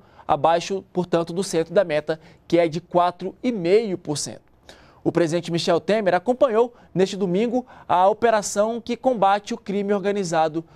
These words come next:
no Rio de Janeiro. E quem traz as informações pra gente ao vivo é o repórter Ney Pereira, lá do Palácio do Planalto.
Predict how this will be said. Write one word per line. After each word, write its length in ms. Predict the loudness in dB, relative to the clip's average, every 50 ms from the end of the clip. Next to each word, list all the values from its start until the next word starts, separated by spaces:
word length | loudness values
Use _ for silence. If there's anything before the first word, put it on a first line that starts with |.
| -20 -20 -18 -8 -2
no 180 | 2 2 2 2
Rio 240 | 2 0 0 0
de 60 | 2 0
Janeiro. 420 | 0 2 2 2 2 2 0 -4 -6 -20 -20 -20 -18 _
E 80 | -10 -6
quem 180 | -2 -2 -2 0
traz 260 | 2 2 2 2 2
as 80 | -2
informações 540 | -4 -4 -4 -4 -4 -4 -4 -6 -8 -10 -6
pra 160 | -4 -4 -4
gente 240 | -4 -4 -6 -2 -2
ao 100 | -2 -2
vivo 380 | 0 2 2 2 2 0 -4 -4 -6 -20 -20 -12 _ -2
é 40 | 0
o 40 |
repórter 680 | 0 0 0 2 2 0 0 0 -2 -2 -2 -2 -2 -2
Ney 220 | -2 0 -2 -2
Pereira, 520 | 0 2 2 4 4 4 4 4 2 0 -2 -10 -20 -20 -12 -4
lá 220 | 0 2 4 4 2
do 100 | 0 -2
Palácio 500 | 0 2 2 4 4 2 0 0 -4 -6
do 60 | -4
Planalto. 720 | 0 2 0 2 2 2 4 4 4 2 0 -4 -10 -10